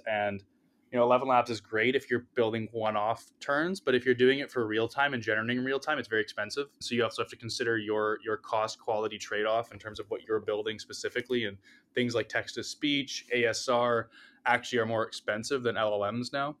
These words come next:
And so you've really got to kind of balance all those different parts. And, and when we work with partners, we manage all of that for them. But if you wanted to build from scratch, you'd have to really consider all those costs, and you're probably gonna end up something significantly, like, something up to, like, ten cents per, per minute,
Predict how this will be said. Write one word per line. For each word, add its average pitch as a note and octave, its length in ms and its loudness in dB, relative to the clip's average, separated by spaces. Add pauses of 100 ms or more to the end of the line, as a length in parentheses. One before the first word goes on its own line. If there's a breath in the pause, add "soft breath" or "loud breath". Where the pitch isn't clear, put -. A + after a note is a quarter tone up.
And C3 60 -4
so D3 80 2
you've C3+ 200 2
really D3 160 4
got C#3 80 6
to B2+ 80 2
kind A#2+ 180 0
of A2 100 -6
balance A2+ 380 0
all A2 140 0
those G#2+ 100 0
different G2 220 -8
parts. G#2 220 0
And, B2+ 100 0
and C3 120 0
when C#3 140 2
we B2+ 300 2
work D3 180 4
with C3 100 -6
partners, G#2 320 -2
we A2+ 80 0
manage A2 340 -2
all G#2 120 4
of G2+ 60 -2
that G#2 200 -2
for A2 160 0
them. G2+ 200 -4 (400 loud breath)
But B2 100 4
if A#2+ 80 0
you B2+ 80 -2
wanted B2+ 180 4
to A#2+ 60 -8
build A2+ 220 0
from A2 100 -12
scratch, G#2+ 400 0
you'd A2 120 -10
have G#2+ 180 -2
to G#2+ 80 -10
really G#2 160 -6
consider G#2 340 -4
all G2 120 0
those F#2+ 120 -4
costs, G2 380 -2
and G2 160 -10 (360 soft breath)
you're A#2+ 120 -2
probably A#2+ 320 2
gonna A2+ 160 0
end A2 160 -2
up G#2+ 180 2 (480)
something - 880 -4
significantly, A2+ 1200 -4
like, G#2+ 180 -2 (140)
something A2+ 500 -2
up G#2 200 -4
to, A2+ 100 -2
like, G2 240 -2
ten G2+ 220 -6
cents G2+ 320 -6
per, F#2+ 360 -4 (400 soft breath)
per A2+ 120 0
minute, G2 280 -2